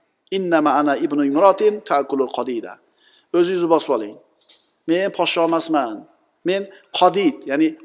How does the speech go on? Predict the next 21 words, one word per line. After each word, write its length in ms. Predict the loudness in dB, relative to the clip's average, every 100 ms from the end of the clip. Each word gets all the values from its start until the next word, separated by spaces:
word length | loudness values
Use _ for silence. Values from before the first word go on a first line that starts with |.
| 0
quritilgan 460 | 0 2 0 0
go'shtni 480 | 4 4 4 2 2 2
yeydigan 500 | -2 -2 2 4 4
ayolni 380 | 6 6 4
bolasiman. 520 | 2 0 -2 -6 -6 -10 _ _ _ -10
Ya'ni 100 | -2
oddiy 300 | 0 2 2
odamman", 400 | 4 2 0 0
deyaptilar. 440 | -4 -8 -16 -18 _ _ _ _ _ _ 0
Rahmatan 500 | 2 4 2 2 4
lil 120 | 6
alamin 440 | 6 6 4 2 4
bo'lishiga 320 | 4 2 2
qaramasdan 720 | 2 2 4 4 4 0 -4
kamtarligini 600 | 2 4 6 4 4 -2
ko'ring. 260 | -8 -14 -14 -16 -18 _ _ _ _ _ _ _ 0 4
Rasululloh 340 | 6 6 6 6
kamtar 300 | 6 6 8
bo'lganlar, 380 | 8 8 4
mutakabbir 460 | 2 0 2 2 2 2
bo'lmaganlar. 460 | 2 0 -2 -6